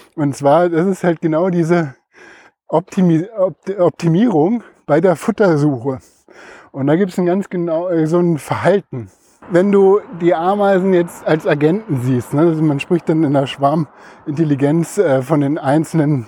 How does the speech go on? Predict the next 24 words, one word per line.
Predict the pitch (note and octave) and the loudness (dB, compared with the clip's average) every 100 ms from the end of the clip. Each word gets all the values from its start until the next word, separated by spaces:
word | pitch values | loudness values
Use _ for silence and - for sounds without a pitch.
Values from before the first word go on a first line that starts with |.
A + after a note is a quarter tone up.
| - | -8
Teilen | - C#3+ F3+ A3+ A#3 | -2 0 0 0 -4
quasi | - D3+ F3 E3+ | 0 0 2 0
eines | C#3 C#3+ | 0 -2
Schwarms | - C#3 C#3 G#3 - _ - - - | -2 0 2 0 -2 _ -20 -20 -8
Agenten, | C#3+ C#3+ D3+ F#3 - A#2 | -2 2 2 0 -6 -8
ja, | A#2+ | -4
und | C#3 | -2
die | D3 | -2
Agenten | C#3+ C3+ F3+ G3 | -2 0 -2 -2
haben | D3 D3 | -4 -4
bestimmte | C3+ D#3+ D3 D#3+ | -6 -6 -6 -2
Eigenschaften | C#3 G#3+ G#3 C#3 C3 - E3+ _ - - - | 0 0 -2 -4 -6 -6 -8 _ -20 -20 -18
und | - D3 | -8 -2
die | D#3 F3 | 2 2
Eigenschaft | E3 D3+ A3+ G#3+ E3+ F3 - | 2 0 0 -2 -2 -2 -2
bei | D#3+ | -2
diesen, | C#3+ D3 D#3+ C3 - _ - - - | 0 2 2 0 -6 _ -20 -20 -2
bei | D3+ C#3 | 2 4
dieser | D3 C#3+ C#3 | 4 2 0
Futtersuche | A#3 A3+ D#3+ D#3 E3+ | 0 0 0 0 0
und | F#3+ | -2
Optimierung | E3+ C3 - D#3+ F#3 | -2 -6 -2 2 2
ist | F#3+ - | 0 -6
natürlich | E3+ F#3 F3 | -4 0 0